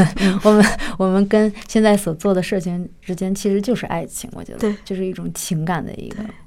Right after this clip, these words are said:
Speaker 2: 要不然不可能有这么长的维系。
Speaker 1: 对。对，
Speaker 2: 嗯。
Speaker 1: 所以就说即使是这样子的，嗯，作为，作为我来说，我更希望就它可以发，发生更紧密，呃，且持久的关系。
Speaker 2: 嗯，嗯，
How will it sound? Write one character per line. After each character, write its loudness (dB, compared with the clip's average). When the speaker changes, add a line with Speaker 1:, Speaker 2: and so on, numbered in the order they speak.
Speaker 2:
要 -4
不 -4
然 -4
不 -16
可 -6
能 -4
有 -6
这 0
么 4
长 -10
的 -10
维 -14
系。 -12
Speaker 1:
对。 0
对， 0
Speaker 2:
嗯。 -2
Speaker 1:
所 4
以 6
就 0
说 -2
即 0
使 -6
是 -8
这 2
样 2
子 -10
的， -8
嗯， -8
作 0
为， -2
作 6
为 4
我 -6
来 -12
说， -10
我 -12
更 -4
希 -4
望 -4
就 -10
它 -10
可 -6
以 -4
发， -4
发 -4
生 2
更 4
紧 -8
密， -2
呃， -12
且 -8
持 0
久 6
的 0
关 -2
系。 -12
Speaker 2:
嗯， 0
嗯， -8